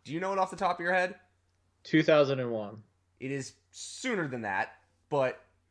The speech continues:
Speaker 2: Oh seven.
Speaker 1: one year off.
Speaker 2: Oh six.
Speaker 1: Oh eight.
Speaker 2: Oh eight, oh eight, yeah, 'cause oh six was Alonso.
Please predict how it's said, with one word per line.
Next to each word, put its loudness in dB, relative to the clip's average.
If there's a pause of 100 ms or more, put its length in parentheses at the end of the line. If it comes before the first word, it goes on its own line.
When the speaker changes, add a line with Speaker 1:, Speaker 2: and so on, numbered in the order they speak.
(200)
Speaker 2:
Oh 6
seven. 0 (920)
Speaker 1:
one 0
year -2
off. -4 (600)
Speaker 2:
Oh 2
six. -4 (120)
Speaker 1:
Oh 4
eight. 0 (720)
Speaker 2:
Oh 6
eight, 4
oh 2
eight, 2
yeah, 2
'cause 0
oh 4
six 0
was -2
Alonso. 0